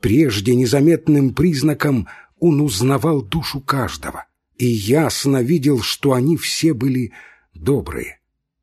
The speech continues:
В особенности его, Левина, они все чрезвычайно любили нынче. Это видно было потому, как они говорили с ним,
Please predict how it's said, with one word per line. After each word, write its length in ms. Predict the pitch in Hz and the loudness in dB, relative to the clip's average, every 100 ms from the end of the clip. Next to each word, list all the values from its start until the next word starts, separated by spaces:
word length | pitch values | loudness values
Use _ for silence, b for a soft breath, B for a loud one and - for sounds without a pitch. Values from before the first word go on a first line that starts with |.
| _ | _
В 120 | - | -6
особенности 920 | 98 - 165 151 147 143 135 - - 143 | -4 -2 0 2 2 2 0 -4 -4 0
его, 480 | 131 131 104 156 127 | 2 2 2 2 4
Левина, 560 | 123 143 139 131 127 | 4 2 2 2 2
они 220 | 123 151 | 2 2
все 260 | 120 - 160 | 2 0 0
чрезвычайно 960 | - 156 131 120 135 - - 160 165 160 | 2 0 2 0 -2 -2 0 2 2 2
любили 380 | 165 151 165 156 | 2 2 2 2
нынче. 520 | 160 110 - - - _ _ B B B | 0 -2 -6 -12 -18 _ _ B B B
Это 260 | 165 165 165 | 0 2 0
видно 440 | 131 190 120 143 | 2 0 2 2
было 240 | 131 147 131 | 2 2 2
потому, 420 | 135 147 175 175 | 0 2 2 2
как 240 | 165 - | 0 0
они 320 | 147 165 156 B B - | 2 2 0 B B -4
говорили 540 | 113 135 151 160 104 | -2 0 0 0 -2
с 200 | 95 - | -6 -4
ним, 280 | 120 90 | -4 -4